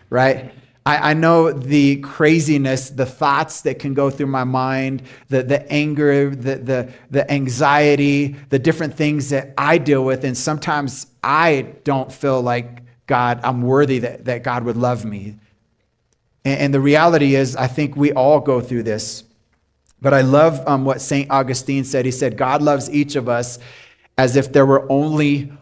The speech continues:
one of us." And that is my heart today. That is my goal today, that you would leave here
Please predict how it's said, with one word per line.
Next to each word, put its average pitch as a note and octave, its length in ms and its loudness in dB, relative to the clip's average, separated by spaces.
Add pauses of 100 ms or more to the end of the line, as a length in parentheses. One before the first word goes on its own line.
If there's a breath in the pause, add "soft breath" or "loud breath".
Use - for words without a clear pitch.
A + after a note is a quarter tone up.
one C3+ 320 2
of B2 100 -2
us." A#2 220 -2
And C3 140 -4
that C#3+ 160 4
is - 280 2
my C#3 240 0
heart C#3+ 440 -2
today. A#2 280 -2
That C3 140 -2
is C#3+ 100 0
my C#3 160 -2
goal C3 260 0
today, C3 320 -2
that B2 180 -2 (180 loud breath)
you D3+ 140 0
would D3+ 160 4
leave D3 360 0
here C#3 440 2